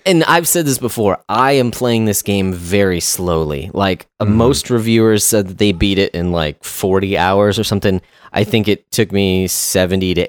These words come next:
Speaker 1: eighty to do all the main stuff,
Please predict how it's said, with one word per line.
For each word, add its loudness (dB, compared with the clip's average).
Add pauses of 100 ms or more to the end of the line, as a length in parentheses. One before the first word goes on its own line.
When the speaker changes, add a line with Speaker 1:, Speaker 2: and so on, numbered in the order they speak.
Speaker 1:
eighty -2 (680)
to 0
do 4
all 2
the 0
main 0
stuff, -2